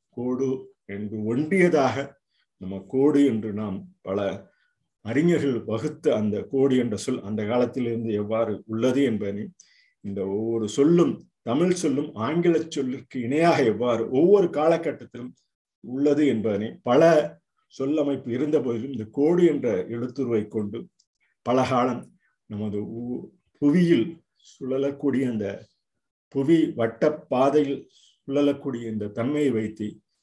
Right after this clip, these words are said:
இந்த கோடு எவ்வாறு பயன்படுத்தப்பட்டு கொண்டு இருக்கிறது என்பதனை இந்த காலம் வரை, இன்று வரை நாம் இந்த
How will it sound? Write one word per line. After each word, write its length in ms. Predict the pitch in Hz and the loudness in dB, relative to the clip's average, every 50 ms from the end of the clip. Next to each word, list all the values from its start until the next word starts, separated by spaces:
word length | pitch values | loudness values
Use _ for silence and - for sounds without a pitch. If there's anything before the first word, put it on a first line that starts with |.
| _ _ | _ _
இந்த 140 | 110 98 92 | -12 -12 -6
கோடு 300 | - 131 127 127 127 123 | -4 -2 -2 0 0 0
எவ்வாறு 400 | 113 107 98 120 120 120 110 104 | -2 -2 -2 -2 0 0 -2 -2
பயன்படுத்தப்பட்டு 2250 | - 113 110 123 120 117 123 107 90 - - _ 151 143 - _ _ _ _ _ _ _ - 147 135 - - - _ _ _ _ _ _ _ _ _ - 113 113 110 - _ - 147 139 - | -4 -4 -4 -4 -4 -4 -4 -4 -6 -8 -14 _ -20 -20 -20 _ _ _ _ _ _ _ -4 -4 -4 -4 -8 -20 _ _ _ _ _ _ _ _ _ -8 -8 -8 -8 -10 _ -8 -6 -6 -6
கொண்டு 320 | - 127 110 110 101 101 | -6 -6 -4 -4 -2 -2
இருக்கிறது 640 | 101 113 139 139 139 - 170 143 131 123 120 143 143 - | 0 0 0 -2 2 2 4 6 6 6 4 2 0 0
என்பதனை 540 | 113 117 107 98 98 95 92 92 - - - _ _ _ _ _ _ _ _ _ _ 123 | -4 -6 -4 -4 -4 -4 -4 -6 -10 -12 -16 _ _ _ _ _ _ _ _ _ _ -4
இந்த 340 | 123 127 139 143 156 151 | -2 0 4 4 4 4
காலம் 320 | 147 147 143 139 143 143 135 | 6 4 4 4 4 4 2
வரை, 220 | 131 120 113 107 | 0 0 0 0
இன்று 280 | 110 120 127 131 151 139 | 0 0 0 0 2 2
வரை 340 | 127 123 117 113 - - - | 2 2 2 0 0 -2 -8
நாம் 380 | - 110 107 104 95 98 - - _ _ _ _ _ _ _ _ - | -10 -10 -8 -8 -8 -10 -12 -16 _ _ _ _ _ _ _ _ -10
இந்த 580 | 107 107 101 95 98 98 95 95 92 104 120 | -8 -6 -6 -4 -4 -4 -4 -4 -6 -8 -10